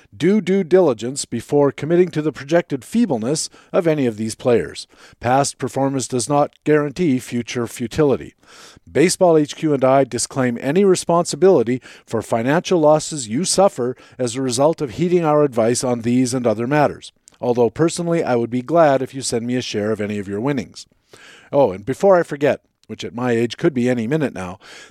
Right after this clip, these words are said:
the guy who grounded into the most double plays in two thousand eighteen,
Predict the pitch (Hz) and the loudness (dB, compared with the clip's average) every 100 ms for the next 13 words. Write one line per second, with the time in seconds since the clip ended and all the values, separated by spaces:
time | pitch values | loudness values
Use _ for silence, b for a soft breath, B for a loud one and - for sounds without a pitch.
0 | - 143 208 233 170 160 165 175 156 143 | -8 2 4 4 2 2 2 4 0 -2
1 | 160 139 139 147 139 147 135 123 139 139 | -4 -2 0 0 0 0 0 0 2 2
2 | 120 113 151 139 135 127 120 131 131 - | 0 -6 -6 0 0 0 0 -2 -2 0
3 | 156 165 | 0 0